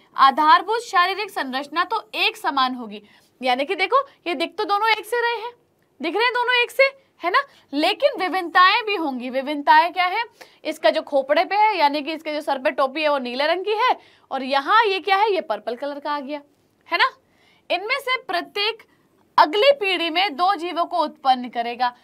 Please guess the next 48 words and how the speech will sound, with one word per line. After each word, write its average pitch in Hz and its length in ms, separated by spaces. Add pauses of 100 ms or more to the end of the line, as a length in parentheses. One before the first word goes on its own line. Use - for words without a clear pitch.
(180)
भैया, 349 200
इसने 294 380
जो 339 120
है 330 140
फिर 269 220
से 339 120
दो 359 180
उत्पन्न 381 340
कर 392 180
दिए, 381 200
इसने 262 380
फिर 226 160
से 302 140
दो 349 140
उत्पन्न 349 320
कर 359 100
दिए। 403 260 (720)
समान 277 480
एक 359 280
से 554 120
हैं 523 260 (180)
कि 330 60
भाई 392 140
मनुष्य 349 440
का 403 100
बच्चा 349 300
है 403 60
तो 427 120
मनुष्य 381 360
ही 440 120
होगा 359 240
ना, 415 240 (460)
लेकिन 381 280
उनमें 403 300
विभिन्नताएं 294 640
होंगी, 220 340 (400)
डिफरेंसेस 427 540
होंगे। 196 300 (1080)
अब 453 140
चित्र 453 340
में 508 80
सबसे 415 300
पहले 403 260
नीचे 370 300
दिखाए 339 340
गए 392 100
चारों 349 380
जीव 339 300